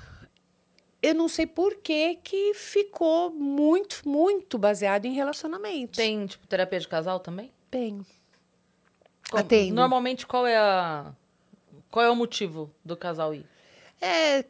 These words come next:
Speaker 1: não sabe se vão separar, <coughs> não, não tem mais tesão, não, o casal não transa mais, né? Então, vem procurar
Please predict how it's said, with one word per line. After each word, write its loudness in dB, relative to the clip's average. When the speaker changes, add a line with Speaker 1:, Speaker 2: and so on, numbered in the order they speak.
Speaker 1:
não -6
sabe 0
se -4
vão -6
separar, 2
<coughs> -20
não, -6
não -4
tem 2
mais -4
tesão, 2
não, -4
o -6
casal -4
não -10
transa -10
mais, -4
né? 0
Então, -4
vem -2
procurar -4